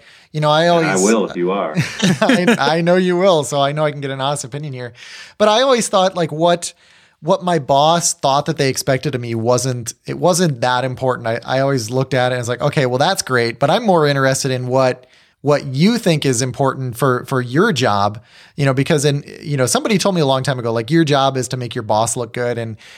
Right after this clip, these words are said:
Speaker 1: and I, I agree with that somewhat.
Speaker 2: I don't.
Speaker 1: Um,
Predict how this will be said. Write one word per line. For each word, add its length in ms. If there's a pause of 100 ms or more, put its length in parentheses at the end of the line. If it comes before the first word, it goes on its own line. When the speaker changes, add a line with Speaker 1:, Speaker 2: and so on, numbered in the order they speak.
(120)
Speaker 1:
and 100
I, 240
I 100
agree 260
with 140
that 280
somewhat. 800
Speaker 2:
I 100
don't. 100
Speaker 1:
Um, 320